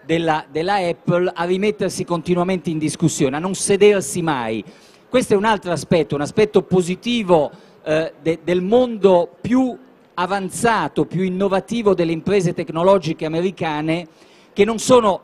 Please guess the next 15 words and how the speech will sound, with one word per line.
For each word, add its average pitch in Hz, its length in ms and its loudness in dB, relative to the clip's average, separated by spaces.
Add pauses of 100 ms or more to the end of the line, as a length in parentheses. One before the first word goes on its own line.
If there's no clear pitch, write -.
non 190 180 -2
a 190 80 -2
caso, 170 360 0
non 160 100 -4
sono 233 240 4
delle 170 200 2
gerontocrazie 160 1120 -2
dove 143 220 2
uno 190 240 4
arriva 175 300 0
al 151 80 -2
vertice, 165 540 -2
si 165 160 -6
siede 180 360 4
lì, 180 200 0